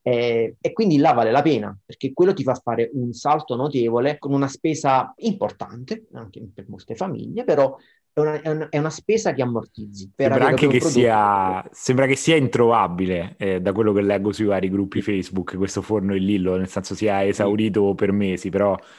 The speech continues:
Speaker 2: magari, non so, faremo una puntata apposita, cercheremo di intervistare i creatori, chissà, a caccia di Lillo.
Speaker 1: E devo
Speaker 2: Eh,
Speaker 1: ringraziare Sergio, che quando Sergio ha
Speaker 2: <laughs>
Speaker 1: fatto il video, ha fatto, praticamente ha fatto andare sold out, eh, il Lillo, sì.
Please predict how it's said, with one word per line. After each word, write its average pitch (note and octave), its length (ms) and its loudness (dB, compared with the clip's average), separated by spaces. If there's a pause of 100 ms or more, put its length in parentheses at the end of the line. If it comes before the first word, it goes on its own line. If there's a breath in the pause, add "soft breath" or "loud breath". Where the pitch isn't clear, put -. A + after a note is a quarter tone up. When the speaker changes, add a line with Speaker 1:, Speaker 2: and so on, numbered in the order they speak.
(300 loud breath)
Speaker 2:
magari, A#2 220 0
non G#2+ 100 -2
so, G#2+ 100 2
faremo G#2+ 320 0
una G#2+ 140 0
puntata G#2 460 0
apposita, F#2+ 840 0
cercheremo G2+ 500 -4
di F#2+ 80 -2
intervistare F2+ 600 -6
i E2+ 40 -4
creatori, F2 500 -4
chissà, D#2+ 560 -6
a D#2+ 100 -4
caccia A#2 380 0
di G2+ 160 -2
Lillo. F2 400 -4 (440 loud breath)
Speaker 1:
E A2+ 100 -4
devo C#3 180 2
Speaker 2:
Eh, C#3 80 4
Speaker 1:
ringraziare C3+ 480 2
Sergio, A2+ 560 2 (100)
che - 100 -14
quando B2+ 220 2
Sergio D#3 260 4
ha D3 40 2
Speaker 2:
<laughs> - 0 -
Speaker 1:
fatto A#2+ 300 -2
il A#2 140 -6
video, C3+ 400 4
ha G#2+ 60 -2
fatto, A#2 880 -2
praticamente A#2+ 480 -6
ha G#2+ 60 -12
fatto A2 180 -10
andare A2+ 200 -6
sold A#2+ 260 -6
out, A2 420 -6
eh, A2+ 1300 -8
il - 80 -8
Lillo, A2 320 -10
sì. - 180 -14